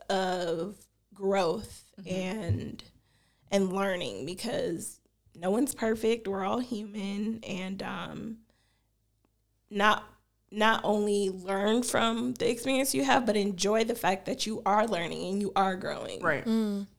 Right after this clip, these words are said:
Speaker 1: That's the space that I'm in right now.
Speaker 2: Mm-hmm.
Speaker 1: And I just, I don't know, like, it's, it's an emotional space, but it's
Speaker 2: Mm-hmm.
Speaker 1: also something I'm really proud of.
Speaker 3: And you should be.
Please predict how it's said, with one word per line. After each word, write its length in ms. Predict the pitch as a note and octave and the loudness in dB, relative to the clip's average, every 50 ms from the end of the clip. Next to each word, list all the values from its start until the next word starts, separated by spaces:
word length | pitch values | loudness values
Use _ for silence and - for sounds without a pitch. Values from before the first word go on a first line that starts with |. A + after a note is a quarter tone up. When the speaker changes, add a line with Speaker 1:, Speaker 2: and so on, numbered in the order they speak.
| _ _ | _ _
Speaker 1:
That's 180 | - G#3+ A3 A3 | 2 2 2 2
the 80 | G#3+ - | -2 -6
space 360 | - - - G3 A3 A#3+ - | -4 0 2 2 2 2 0
that 180 | - - G#3+ A3 | 0 2 4 4
I'm 160 | A3+ A#3 A#3+ | 4 4 2
in 120 | A#3+ B3 | 2 0
right 160 | C4+ C#4 C#4 C#4 | 0 0 0 -2
now. 260 | C#4+ C#4+ - - - | -2 -2 -2 -2 -2
Speaker 2:
Mm-hmm. 80 | - G#3 | -2 -2
Speaker 1:
And 580 | G3+ - - G3+ G3+ G3 G3 F#3+ F3+ F#3 - - | -2 0 0 0 0 -2 -2 -4 -4 -6 -8 -6
I 120 | - G#3 G#3 | -4 -4 -2
just, 300 | A3+ A3 C#4 - - - - - _ _ _ _ _ _ _ _ - | -2 -2 -4 -4 -6 -10 -12 -16 _ _ _ _ _ _ _ _ -2
I 80 | - - | 0 2
don't 100 | A#3+ G#3 | 2 2
know, 120 | G3+ G#3 F#3+ | 0 0 0
like, 300 | E3+ - E3+ - - - | 0 -2 -4 -4 -4 0
it's, 340 | - G3+ G3+ G#3+ - - - - - | 2 2 2 2 0 -10 -8 -4 -4
it's 180 | B3+ A#3+ - | -4 -2 0
an 80 | - A#3+ | 0 2
emotional 520 | A#3+ A#3+ F#3 F3+ G3+ B3+ - - G#3 E4+ | 2 2 4 4 4 4 4 2 0 -2
space, 260 | - - D#4+ E4 D#4 - | -2 -2 -2 -4 -2 -2
but 160 | - C4 A3 | -2 0 0
it's 100 | A#3 G#3 | 2 2
Speaker 2:
Mm-hmm. 80 | G3 | 4
Speaker 1:
also 220 | A3+ A3+ A3+ A3+ - | 4 4 4 2 0
something 280 | A#3 - A#3 A#3 - | -4 -4 -6 -4 -4
I'm 160 | - G#3+ G3+ F#3 | -4 -4 -4 -4
really 200 | - - F3 - | -2 -4 -4 -4
proud 260 | - - - - - | -4 -4 -6 -6 -6
of. 80 | - - - _ _ _ _ _ _ _ _ _ _ _ _ - C4 | -8 -14 -20 _ _ _ _ _ _ _ _ _ _ _ _ -8 -6
Speaker 3:
And 80 | B3 B3 | -6 -4
you 80 | A#3+ A#3 | -4 -4
should 380 | - - - F3 E3 E3+ - | -4 -4 -4 -4 -4 -6 -8
be. 80 | - | -12